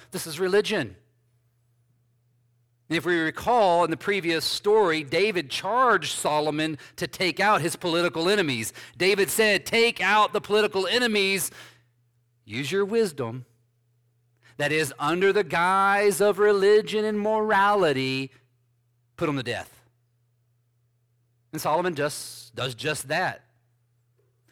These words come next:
But ironically, and remember, Hebrew loves irony, the first casualty of Solomon was someone David never mentioned.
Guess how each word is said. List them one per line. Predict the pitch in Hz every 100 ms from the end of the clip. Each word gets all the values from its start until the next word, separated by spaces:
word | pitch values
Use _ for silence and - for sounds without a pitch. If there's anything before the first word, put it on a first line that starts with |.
| _
But | 170
ironically, | 165 156 143 196 233 220 160 123 131
and | 135 120
remember, | 147 139
Hebrew | 117 143 120
loves | 113 127 117
irony, | 117 117 127 117 95 92 87 _ _ _ _ _ _ _ _ _ _ _ _ _ -
the |
first | - 175 214 254 -
casualty | - 165 165 170 180 143 127 - 110 110
of | -
Solomon | - 143 151 151 117 101 95 98 - _ _ _ _ _
was | 123
someone | - 175 170 151
David | 113 139 147 120
never | 110 110 123 139
mentioned. | 123 107 - 87 76